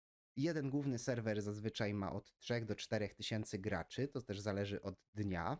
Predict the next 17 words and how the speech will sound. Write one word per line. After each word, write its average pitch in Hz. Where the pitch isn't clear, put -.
Zdarza 104
się, 110
że 107
nawet 101
pięć -
tysięcy 107
osób 110
gra 104
na 107
jednym 104
serwerze. 147
Inne 208
mniejsze 131
serwery 110
mają 101
też -
troszkę 92